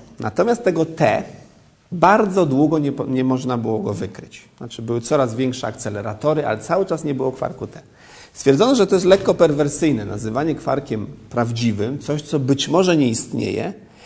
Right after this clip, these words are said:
aczkolwiek wszyscy byli przekonani, że mój, bo to sześć równa się sześć to już było wiadomo, a sześć leptonów już znano.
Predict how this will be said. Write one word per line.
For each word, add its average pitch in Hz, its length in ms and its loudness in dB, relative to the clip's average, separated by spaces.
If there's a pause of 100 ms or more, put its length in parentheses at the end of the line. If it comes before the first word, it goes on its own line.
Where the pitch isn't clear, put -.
(140)
aczkolwiek 196 480 2
wszyscy - 400 0
byli 180 160 2
przekonani, 180 380 0
że 175 140 2
mój, 175 180 4
bo 120 120 -4
to 143 120 2
sześć - 520 4
równa 156 280 2
się 135 140 -4
sześć - 420 0
to - 80 0
już 143 120 0
było 151 200 2
wiadomo, 143 480 4
a 113 60 -8
sześć - 500 -6 (120)
leptonów 135 600 -2
już 135 140 -2
znano. 101 380 -4